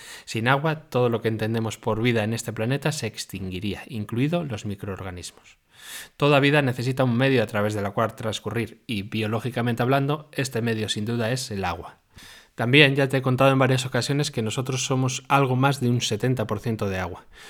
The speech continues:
con lo que todos a estas alturas creo que ya podemos intuir que del estado en el que se encuentre esa agua va a depender todo lo que va a ocurrir en tu organismo. Mira, seguramente me hayas oído hablar en varias ocasiones de nuestro terreno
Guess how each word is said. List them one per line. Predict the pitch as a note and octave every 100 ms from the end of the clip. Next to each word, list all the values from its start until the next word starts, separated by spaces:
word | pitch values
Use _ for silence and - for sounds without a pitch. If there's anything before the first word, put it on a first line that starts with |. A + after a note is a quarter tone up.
| - -
con | G#2+
lo | G#2 G2+
que | G2
todos | C3+ C3+ B2+
a | A#2
estas | - A#2+
alturas | A#2 D3 C#3 B2 -
creo | - A2
que | G#2+ G#2
ya | G2+
podemos | A2+ A2+ G#2+
intuir | A2+ A2 B2 D3+ - - - - -
que | A2+
del | G#2+ G2
estado | F#2+ - C3+ C#3 C3
en | A2+
el | A2+
que | A2
se | A#2
encuentre | G#2+ G#2 A#2 A2 G#2+
esa | A2+ - A2+
agua | D3 D#3+ F3+ -
va | B2 A#2
a |
depender | A2+ A2 A2 A#2 C3 B2+ -
todo | C#3+ D3+ B2+ G#2+
lo | G#2
que | G#2
va | G#2
a |
ocurrir | G2+ G#2 G2+ G2
en | G2
tu | F#2+
organismo. | F2+ E2+ E2 - _ _ _ _ _ - - -
Mira, | C3 G#2+
seguramente | A#2 B2 C3+ C3+ C#3
me | C3+
hayas | C3 B2+ B2
oído | B2 A#2+
hablar | A#2 A#2
en | A#2
varias | A2+ A2+ A2
ocasiones | A2 G2+ B2 B2+
de | A2+ G2+
nuestro | F#2+ - G2+
terreno | G2 G2 C3+ B2 G2